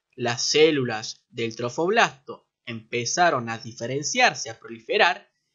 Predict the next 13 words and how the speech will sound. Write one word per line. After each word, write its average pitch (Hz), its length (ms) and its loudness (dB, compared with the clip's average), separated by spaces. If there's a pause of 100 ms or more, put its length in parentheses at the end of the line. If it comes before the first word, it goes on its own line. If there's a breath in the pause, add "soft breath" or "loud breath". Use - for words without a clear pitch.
(160)
y 147 80 -8
se 160 180 0
diferenciaron 220 960 0
en 135 360 -2 (420)
citotrofoblasto 226 1400 2
y 180 200 -8
sincisiotrofoblasto. 156 1900 -2 (600)
¿Mm? 185 180 -6 (760)
Sincisiotrofoblasto 220 1400 0
y 139 300 -8
citotrofoblasto. 156 1400 -2 (380)
Ambas 156 360 2
estructuras 196 760 0